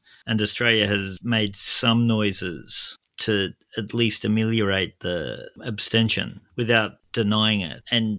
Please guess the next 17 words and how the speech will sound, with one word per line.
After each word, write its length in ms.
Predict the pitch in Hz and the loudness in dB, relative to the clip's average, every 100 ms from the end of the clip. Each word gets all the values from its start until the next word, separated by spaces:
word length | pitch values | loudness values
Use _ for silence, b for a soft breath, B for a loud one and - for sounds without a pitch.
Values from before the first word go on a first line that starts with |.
| - | -4
I 60 | 120 | 0
note 240 | 113 110 - | 0 0 -2
Penny 320 | 117 110 104 | -2 0 -2
Wong 440 | 101 110 113 107 | -2 -2 -2 -2
was 680 | - 107 101 92 - - - - | -4 -4 -4 -6 -6 -6 -8 -8
criticised 760 | - 123 110 - 104 92 87 - | -2 0 0 0 2 0 -4 -6
by 540 | 101 98 95 87 82 - | -2 0 0 -2 -8 -12
the 80 | - | -8
Australian 460 | 101 - 104 98 98 | -6 -2 -2 0 -2
Jewish 360 | 104 110 107 | -4 -4 -4
Association 800 | 107 - 101 - 95 95 - - - | -6 -6 -6 -6 -6 -6 -6 -10 -10
for 120 | - | -6
going 320 | 107 110 104 | 0 2 2
in 100 | 104 | 2
a 100 | 98 | 0
worrying 540 | 98 104 104 98 98 98 | 0 0 0 0 -2 -4
direction. 600 | 95 101 107 - - | -2 -4 -4 -6 -8